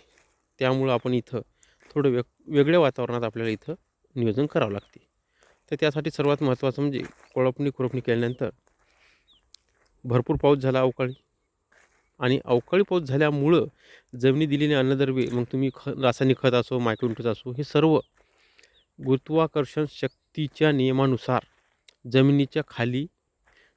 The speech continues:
जास्त पावसामुळं जमिनीमध्ये मुरल्या गेलं. त्यामुळे पिकाच्या मुळापाशी आपल्याला इथं काहीही राहिलेले नाही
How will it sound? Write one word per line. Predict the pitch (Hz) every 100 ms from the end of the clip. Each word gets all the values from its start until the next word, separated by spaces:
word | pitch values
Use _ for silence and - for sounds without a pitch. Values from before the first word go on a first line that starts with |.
| 117
जास्त | 123 - -
पावसामुळं | 185 135 127 123 117 147 - _ _ _ _ _ _ 139 120
जमिनीमध्ये | 123 127 120 117
मुरल्या | 196 220 123
गेलं. | 92 - - _ _ _ - _
त्यामुळे | 165 156 156 165 151 _ _ _ _ -
पिकाच्या | - 170 175
मुळापाशी | 151 160 160 147 165
आपल्याला | 131 143 143
इथं | 120 143 -
काहीही | 120 120 123 147
राहिलेले | 131 110 113 139
नाही | 175 120